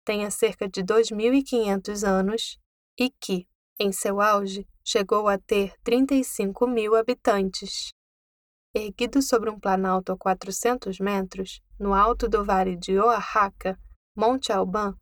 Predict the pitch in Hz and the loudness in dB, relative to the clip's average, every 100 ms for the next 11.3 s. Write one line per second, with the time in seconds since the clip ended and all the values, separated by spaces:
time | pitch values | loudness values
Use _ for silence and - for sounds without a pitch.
0 | _ 208 208 196 - 233 196 196 208 202 | _ 0 0 -2 2 2 2 -2 -2 -2
1 | 196 196 - 190 - 190 185 208 202 196 | -2 -2 -2 -2 0 -2 2 2 2 -2
2 | - 208 202 208 202 214 208 196 196 196 | -2 -2 -2 -2 -4 -4 -6 -4 -2 -2
3 | 196 214 226 285 - 180 180 - 185 - | 2 0 2 0 2 -2 -2 -8 -10 -12
4 | - _ _ 214 - 208 214 202 208 196 | -18 _ _ -4 0 0 0 -2 -2 -2
5 | 202 - - 262 - 208 190 185 185 - | -2 -4 -2 -2 2 2 2 0 -8 -12
6 | 185 _ _ _ - 185 - 196 196 185 | -20 _ _ _ -12 -8 -2 2 2 2
7 | 196 190 202 - - 196 185 196 196 220 | 2 4 2 -2 -6 -6 -4 -4 0 2
8 | 233 214 190 - 185 180 208 196 - 208 | 2 0 -2 -4 -6 0 0 0 -4 -8
9 | 190 208 - 220 - 247 226 196 190 190 | -6 -6 -4 -4 -2 2 2 2 0 -4
10 | - _ _ _ _ _ _ _ 226 214 | -6 _ _ _ _ _ _ _ 4 4
11 | 196 190 | 2 -2